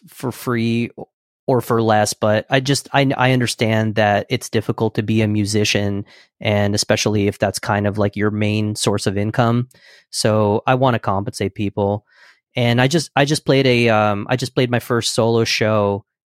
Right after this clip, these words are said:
and I had a band, uh, that backed me up, and I paid everybody in the band as well, you know, just,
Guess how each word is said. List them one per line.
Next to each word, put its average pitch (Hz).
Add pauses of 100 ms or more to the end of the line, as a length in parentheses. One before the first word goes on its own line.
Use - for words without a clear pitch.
(160)
and 104
I 104
had 107
a 104
band, 104 (200)
uh, 98
that 104
backed 104
me 110
up, 117 (640)
and 104
I 113
paid 120
everybody 104
in 104
the 98
band 98
as 98
well, 98 (280)
you -
know, 104
just, 135